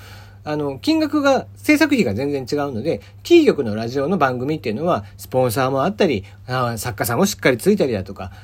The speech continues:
えー、スタッフさんも何人かいて、で、えー、パーソナリティがいて、みたいなお話になってくるわけですよね。で、一人で何役もこなす、みたいなことはまずありえない。で、コミュニティエフエムはほとんどそこを自分で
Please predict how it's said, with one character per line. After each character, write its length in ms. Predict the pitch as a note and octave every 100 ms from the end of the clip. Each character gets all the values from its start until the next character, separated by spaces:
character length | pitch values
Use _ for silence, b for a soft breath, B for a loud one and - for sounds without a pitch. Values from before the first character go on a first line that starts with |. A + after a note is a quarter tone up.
| B -
え 220 | C3 A#2+
ー、 20 |
ス 40 | G#2
タ 100 | B2+
ッ 40 |
フ 80 | G#2+
さ 120 | A#2
ん 60 | G#2
も 60 |
何 200 | A2 C3
人 140 | A#2+ F#2
か 100 | G2+
い 80 | G#2
て、 240 | - - B B -
で、 280 | E4+ D#4 - - -
え 440 | B2+ A2+ A2 G#2
ー、 40 |
パ 140 | G2+ C3+
ー 40 |
ソ 100 | A#2+
ナ 60 | A#2
リ 80 | G2+
テ 120 | G2
ィ 40 |
が 60 | F2
い 60 |
て、 160 | E2 -
み 120 | - G3
た 100 | C#3+
い 60 |
な 100 | A2+
お 60 | G2+
話 300 | A2+ G#2 -
に 40 |
な 60 | G2+
っ 20 |
て 80 | F2+
く 80 | F2+
る 60 |
わ 80 | F#2+
け 80 | F#2+
で 100 | C2
す 80 | A#2
よ 80 | D#3
ね。 140 | G#3+ b b b b
で、 80 | G#3
一 40 | -
人 100 | F4
で 40 | F3+
何 240 | G3 B3+
役 160 | D#3 A2+
も 100 | G#2
こ 140 | C3+
な 100 | D#3+
す、 160 | - F#3
み 120 | G3
た 100 | G3+
い 40 | A2+
な 60 |
こ 100 | G2
と 80 | G2+
は 40 | A2+
ま 200 | B3+ D#4
ず 120 | C3
あ 120 | G#2
り 120 | G#2 F#2
え 20 |
な 140 | E2
い。 60 | - - - - - b b b b - -
で、 120 | A3+
コ 120 | D4+
ミ 80 | E4+
ュ 20 |
ニ 60 | E4
テ 80 |
ィ 60 | F4+
エ 20 |
フ 100 | E4
エ 60 | C4
ム 80 | D3
は 80 |
ほ 80 | B2
と 100 | D#3
ん 20 | G#3+
ど 40 |
そ 140 | G#2
こ 360 | B2 D3+ D3+ - - - - -
を 140 | A3 C4+
自 160 | - D3+
分 100 | F#3+
で 300 | F#3 D#3+